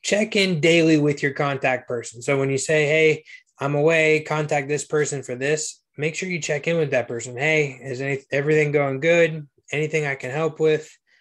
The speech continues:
You know, how's everything going?" Make sure that there is a smooth sailing report at home, okay? 'Cause a lot of times that contact person's like, "Ah, I'm not gonna bug them because they're on vacation." But if you reach out to them, they'll say, "Well, here's what's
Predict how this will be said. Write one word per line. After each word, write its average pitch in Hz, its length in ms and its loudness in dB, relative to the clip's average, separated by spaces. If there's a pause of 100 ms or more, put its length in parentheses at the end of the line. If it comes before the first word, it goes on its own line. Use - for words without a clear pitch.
(260)
You 131 100 -2
know, 123 300 -6
how's 151 300 0
everything 139 360 -2
going?" 135 580 -4
Make 135 180 -4
sure 147 180 0
that 135 200 -2
there 127 220 0
is 123 300 -4
a 117 160 -2
smooth 143 640 -2 (140)
sailing 131 600 -2
report 120 640 -2
at 127 160 -8
home, 110 320 -8
okay? 120 280 -4
'Cause 117 280 -2 (240)
a 160 60 -4
lot 180 100 2
of 175 60 -6
times 190 200 0
that 156 120 0
contact 151 400 -2
person's 135 300 -4
like, 139 140 -6
"Ah, 170 140 -4
I'm 165 100 -4
not 156 160 -4
gonna 151 180 -2
bug 160 280 0
them 139 160 0
because 135 280 -2
they're 131 140 -4
on 123 100 -6
vacation." 131 440 -4
But 120 120 0
if 120 80 -4
you 165 120 -6
reach 180 240 0
out 165 180 -2
to 151 80 -4
them, 147 320 -4 (300)
they'll 139 100 -8
say, 143 140 0
"Well, 135 140 2
here's 156 240 0
what's 156 140 2